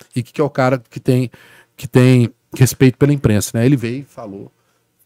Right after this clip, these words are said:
né? "Pô, o Atlético foi desclassificado aqui no, pelo, pelo Flamengo." Ele falou, "É,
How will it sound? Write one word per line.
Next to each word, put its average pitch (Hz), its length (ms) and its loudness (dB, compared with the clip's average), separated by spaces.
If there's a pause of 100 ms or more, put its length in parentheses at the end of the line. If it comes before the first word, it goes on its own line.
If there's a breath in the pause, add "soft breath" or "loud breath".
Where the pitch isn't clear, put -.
(120)
né? 110 240 -2
"Pô, 156 220 2
o 123 40 2
Atlético 147 320 -8
foi 156 80 -10
desclassificado 147 580 -8
aqui 139 220 -12
no, 117 180 -10
pelo, 120 260 -6 (180)
pelo 123 120 -4
Flamengo." 120 500 -8
Ele 113 180 -14
falou, 110 280 -14
"É, 131 360 0